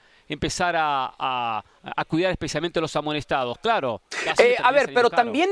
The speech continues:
Speaker 2: el otro lado de la moneda, y no quiero ser el aguafiestas ni mucho menos, creo que tiene muchísimo mérito la clasificación de Argentina, porque además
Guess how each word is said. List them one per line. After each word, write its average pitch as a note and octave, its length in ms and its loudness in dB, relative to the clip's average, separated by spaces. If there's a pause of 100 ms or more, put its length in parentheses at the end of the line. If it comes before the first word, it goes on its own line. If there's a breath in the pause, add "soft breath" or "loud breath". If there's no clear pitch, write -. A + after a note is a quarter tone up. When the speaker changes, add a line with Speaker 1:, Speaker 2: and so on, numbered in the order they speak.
(120)
Speaker 2:
el A#3+ 120 4
otro C#4+ 220 2
lado C#4+ 200 6
de A3+ 80 4
la F#3+ 100 6
moneda, E3+ 520 2
y E3+ 80 -2
no A3+ 120 -2
quiero B3 200 0
ser G#3 520 0 (220)
el D#3 140 -4
aguafiestas F3+ 520 0
ni E3 60 -8
mucho D3+ 240 -8
menos, F#3+ 160 -6
creo G#3 140 0
que A#3 80 -4
tiene A3+ 200 -2
muchísimo G3+ 500 -8
mérito F#3 280 -8
la E3 100 0
clasificación D3 540 -14
de F#3+ 80 -6
Argentina, E3+ 440 -8
porque D3+ 240 -6
además F3 380 -2